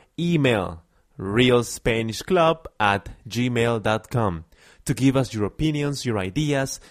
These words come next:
your suggestions, and also asking for a new episode, a new lesson set.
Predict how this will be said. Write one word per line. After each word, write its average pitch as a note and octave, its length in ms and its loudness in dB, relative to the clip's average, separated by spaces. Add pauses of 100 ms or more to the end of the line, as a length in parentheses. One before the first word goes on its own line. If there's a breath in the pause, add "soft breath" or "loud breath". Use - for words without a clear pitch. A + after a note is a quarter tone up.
your B2 280 2
suggestions, B2 1000 -4
and A#2 160 -2
also E3 580 2
asking C#3 520 -2
for E3+ 480 4 (340 soft breath)
a F#2+ 120 -2
new A#2 480 2
episode, F2+ 760 -4
a G#2 100 -12
new A#2 340 2 (240 soft breath)
lesson G2+ 600 -2
set. - 580 -6